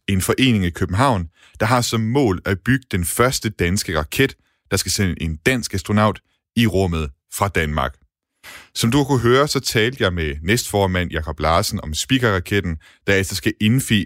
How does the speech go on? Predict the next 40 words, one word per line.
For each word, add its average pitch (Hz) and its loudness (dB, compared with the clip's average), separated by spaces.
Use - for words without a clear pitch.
indfri 113 2
foreningens 95 -2
drømme 82 -2
om 80 -2
rumfart. 82 0
Vi 110 -2
vender 131 4
nu 143 2
blikket 131 2
væk 131 2
fra 95 -2
Spica-raketten 85 -2
og - -2
tilbage 107 2
på - -8
nogle 104 0
af 104 -2
de 110 0
raketter, 110 2
som 98 -4
Copenhagen 107 0
Suborbitals 95 -2
har - -2
affyret 101 -2
tidligere. 110 0
Det 104 0
er 101 2
Nexø 107 0
et 120 -2
og 95 -2
Nexø 90 -2
to, - -2
og 110 0
de 120 2
ligger 113 2
altså 101 -2
til - -4
udstilling 104 0
i 98 0
værkstedet 92 0